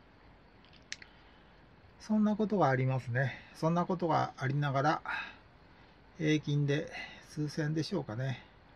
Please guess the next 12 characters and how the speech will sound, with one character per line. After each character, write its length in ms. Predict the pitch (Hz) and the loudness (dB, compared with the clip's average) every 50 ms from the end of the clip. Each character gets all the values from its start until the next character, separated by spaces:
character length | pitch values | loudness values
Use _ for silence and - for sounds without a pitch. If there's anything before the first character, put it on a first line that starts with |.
| - - - - - - - - - - - - - - - - - - - - - - - - - - - - - - - - - - - - - - - | -20 -20 -20 -20 -20 -20 -20 -20 -20 -20 -20 -20 -20 -20 -20 -20 -20 -20 -20 -20 -20 -20 -20 -20 -20 -20 -20 -20 -20 -20 -20 -20 -20 -20 -20 -20 -20 -20 -10
え 540 | - 139 135 131 131 131 131 131 131 131 139 - | -4 -2 0 2 2 2 0 0 -2 -4 -4 -6
ー、 100 | - - | -8 -6
今 180 | - 143 143 135 | -4 -2 -2 -2
週 280 | - - 143 139 143 | -2 -2 -2 -2 0
の 240 | 143 143 143 - - - - - - - - - - - - - | 0 0 0 -2 -4 -8 -12 -14 -14 -14 -14 -16 -18 -14 -6 -4
五 80 | 139 | -2
十 140 | 135 147 151 | 0 0 -2
回 280 | - - 151 143 143 139 | -2 0 0 0 2 0
以 60 | 135 | 0
上 220 | 131 135 123 113 | 0 -2 -2 -2
か 160 | 107 - 113 120 | -4 -4 -6 -6
ら 80 | 123 | -6